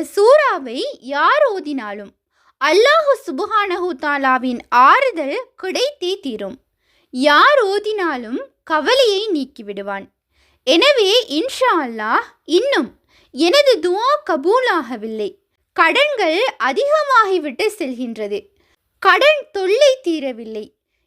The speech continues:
எங்களுக்கு போதியளவு பணம் இல்லை, எங்களுக்கு பிடித்த வாழ்க்கை அமையவில்லை,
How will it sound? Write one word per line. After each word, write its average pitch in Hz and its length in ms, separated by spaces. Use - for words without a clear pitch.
எங்களுக்கு 359 800
போதியளவு 494 800
பணம் 339 380
இல்லை, 220 280
எங்களுக்கு 554 720
பிடித்த 427 640
வாழ்க்கை 415 640
அமையவில்லை, 233 640